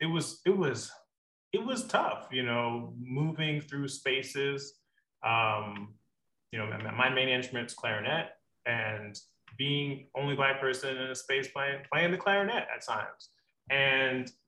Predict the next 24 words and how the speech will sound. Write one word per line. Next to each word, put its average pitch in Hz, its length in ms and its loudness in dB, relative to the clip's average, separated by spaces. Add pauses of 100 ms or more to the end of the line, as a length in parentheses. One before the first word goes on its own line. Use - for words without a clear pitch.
when 151 200 4
things 190 220 6
would 156 120 -2
happen, 147 640 2
people 190 200 0
like, 156 120 0
"Did 151 120 -6
you 370 60 6
see 359 260 0
that? 359 200 4
Or 151 100 -2
did 180 140 -6
you 262 60 -14
notice 269 340 4
that?" 262 200 2
And - 80 -10
people 214 180 -2
like, 202 100 -2
"No, 185 340 8
no, 139 200 0
that's 135 220 -6
just, 117 240 -10
you 113 100 -6
know, 98 100 -4